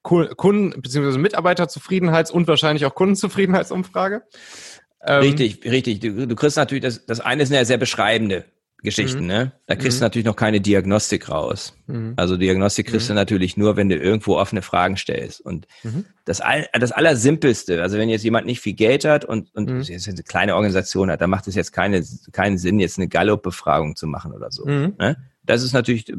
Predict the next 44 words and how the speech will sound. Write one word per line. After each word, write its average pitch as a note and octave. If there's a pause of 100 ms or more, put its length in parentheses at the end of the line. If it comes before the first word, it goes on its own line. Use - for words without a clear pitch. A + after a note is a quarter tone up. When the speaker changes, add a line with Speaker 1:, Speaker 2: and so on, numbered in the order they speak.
Speaker 2:
so G2+
schon, G#2+
schon -
richtig F#2+
gut. - (840)
Ähm, A2
aber A2+
da A2+
würde G#2+
ich A2
einfach G#2+
Net G#2+
Promoter G2
Score C2+
Abfrage A1+
machen. A1+
Speaker 1:
Mhm. C#3 (680)
Speaker 2:
Ne? A2+ (140)
Ganz G#2
simple G2+
Speaker 1:
Ja. F2+
Speaker 2:
zwei F2+
Fragen, G#2+ (160)
ne? G#2 (400)
Weil F#2
da G#2
kriegt -
man, G#2+
über F#2+
die D#2
erste B2+
Frage A#2+
kriegt -
man, F#2+
kriegt -
man G2+
einen E2
Status B2
und G2+
über F#2
die F2+
zweite F#2
Frage, B2+
ne, G#2+